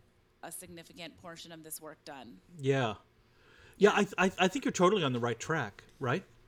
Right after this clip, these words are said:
Speaker 1: Right. I thi-, it's just, we're now in the place where we really have to sit down and, like, do the detail work.
Speaker 2: <clears throat> Right. I, what I
Speaker 1: Yeah.
Speaker 2: love about the pyramids, right, is they, they reflect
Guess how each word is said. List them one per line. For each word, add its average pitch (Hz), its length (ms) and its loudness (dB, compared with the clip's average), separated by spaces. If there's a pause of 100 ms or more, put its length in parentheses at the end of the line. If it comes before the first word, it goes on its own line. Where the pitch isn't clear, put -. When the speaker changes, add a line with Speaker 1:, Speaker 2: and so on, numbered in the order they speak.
(400)
Speaker 1:
Right. 214 360 0
I 226 80 0
thi-, 220 200 -6
it's 233 220 -6
just, 226 300 -2
we're 220 160 -4
now 220 260 0
in 208 80 -8
the 208 80 -10
place 202 320 -6
where 196 140 -10
we 196 160 -12
really 196 220 -8
have 180 180 -8
to 185 80 -16
sit 185 240 -10
down 180 320 -4
and, 175 120 -14
like, 165 260 -14 (400)
do 190 240 -10
the 180 80 -10
detail 139 440 -6
work. 92 420 -16
Speaker 2:
<clears throat> - 60 -20 (420)
Right. 131 240 6 (160)
I, 147 100 6 (180)
what 170 180 8
I 165 80 10
Speaker 1:
Yeah. 156 80 8
Speaker 2:
love 208 160 6
about 226 280 6
the 147 80 2
pyramids, 120 1120 4 (100)
right, 127 300 -2 (960)
is 139 640 6 (1600)
they, 165 520 6
they 160 180 6
reflect 185 880 -2